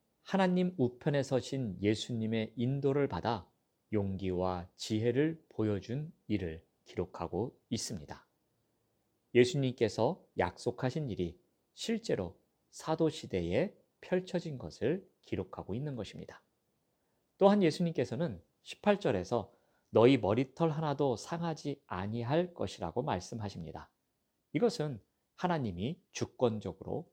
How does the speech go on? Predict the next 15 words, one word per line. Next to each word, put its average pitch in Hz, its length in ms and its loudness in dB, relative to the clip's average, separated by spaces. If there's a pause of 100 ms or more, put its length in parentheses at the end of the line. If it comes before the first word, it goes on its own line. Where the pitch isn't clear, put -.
돌보시는 107 640 -2
것을 135 520 -4
강조하는 156 680 -8
표현입니다. 156 640 -6 (840)
예수님은 147 440 6
제자들에게 120 840 4 (360)
종말의 123 560 6
징조가 117 720 0
있을 110 420 -6
때에 95 480 2
어떻게 131 580 0
해야 135 240 2
하는지를 113 580 -2
가르쳐 98 460 -4
주십니다. 82 580 -10